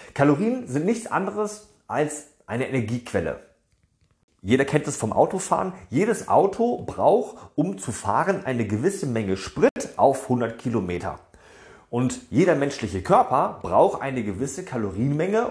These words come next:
um von morgens bis abends tadellos zu funktionieren. Und die Einheit, die wir dafür benutzen, um das irgendwo zu beziffern, sind ganz einfach Kalorien. Man könnte also sagen, die Kalorien aus den Lebensmitteln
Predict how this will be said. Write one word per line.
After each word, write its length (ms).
um 140
von 180
morgens 380
bis 260
abends 440
tadellos 520
zu 100
funktionieren. 680
Und 140
die 100
Einheit, 600
die 100
wir 60
dafür 260
benutzen, 520
um 160
das 260
irgendwo 440
zu 180
beziffern, 580
sind 160
ganz 180
einfach 300
Kalorien. 540
Man 100
könnte 260
also 220
sagen, 440
die 80
Kalorien 640
aus 300
den 180
Lebensmitteln 840